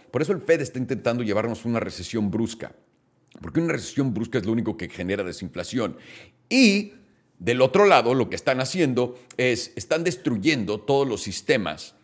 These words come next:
amarrados al dólar para inyectar dólares. No sé cómo se vaya a ver la reacción de Estados Unidos cuando el, cuando el euro, cuando la libra quiebren, la inflación esté lo más loca que hayan visto,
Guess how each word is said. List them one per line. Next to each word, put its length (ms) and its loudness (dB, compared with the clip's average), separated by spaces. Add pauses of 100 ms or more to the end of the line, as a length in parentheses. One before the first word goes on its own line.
(200)
amarrados 560 2
al 220 -2
dólar 500 4 (380)
para 200 6
inyectar 560 2
dólares. 640 -2 (360)
No 280 4
sé 300 4
cómo 220 4
se 140 0
vaya 220 4
a 40 2
ver 280 2
la 140 2
reacción 500 -4
de 60 -4
Estados 400 -2
Unidos 360 -4
cuando 280 0
el, 180 -6 (180)
cuando 280 0
el 120 0
euro, 460 6
cuando 340 0
la 120 0
libra 640 2 (340)
quiebren, 760 2 (120)
la 120 4
inflación 400 -4
esté 580 -8
lo 220 2
más 320 -4
loca 580 4
que 100 2
hayan 300 2
visto, 520 -2